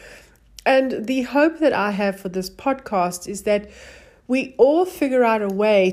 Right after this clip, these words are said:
to remain within the numbers that are surrounding us, knowing that there's so much more to learn and that things don't energetically have the ability to shift and change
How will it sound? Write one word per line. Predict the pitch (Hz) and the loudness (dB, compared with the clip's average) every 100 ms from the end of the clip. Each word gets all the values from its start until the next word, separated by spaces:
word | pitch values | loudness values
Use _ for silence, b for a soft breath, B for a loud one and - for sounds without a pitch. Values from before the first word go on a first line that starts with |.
| 190 | -2
to | 226 | -4
remain | 208 208 208 220 240 226 | 0 0 0 0 0 -2
within | 214 - 285 330 | -4 -4 -2 0
the | 277 | 0
numbers | 190 160 156 139 - - _ - - | -2 -4 -6 -8 -10 -18 _ -20 -4
that | 190 208 208 - | 0 0 0 -4
are | - 202 | 0 0
surrounding | 202 196 196 208 226 214 | 0 -2 2 2 2 -2
us, | 139 156 170 - b b b | -6 -8 -10 -14 b b b
knowing | 240 247 294 330 330 247 | 0 4 4 4 4 2
that | 220 220 - _ _ _ _ | 0 -2 -12 _ _ _ _
there's | 233 247 247 | 4 4 2
so | - 269 285 | 0 0 2
much | 302 294 226 | 0 -2 0
more | 220 | 2
to | 226 - | 2 -2
learn | 190 190 196 196 185 170 | -2 0 0 2 0 0
and | 202 214 | -6 -4
that | 214 214 | -6 -8
things | - 277 294 294 | -6 -4 -2 -4
don't | - 208 202 208 202 | -2 0 2 0 -2
energetically | 208 208 202 190 190 196 196 | -6 -6 -4 -4 -6 -8 -8
have | 170 190 190 | -6 -6 -4
the | 180 | -6
ability | 180 180 185 - 185 | -4 -6 -8 -8 -10
to | - | -10
shift | 190 269 262 - | -6 -4 -4 -4
and | 233 202 | -6 -4
change | 285 262 220 214 | -2 0 0 -4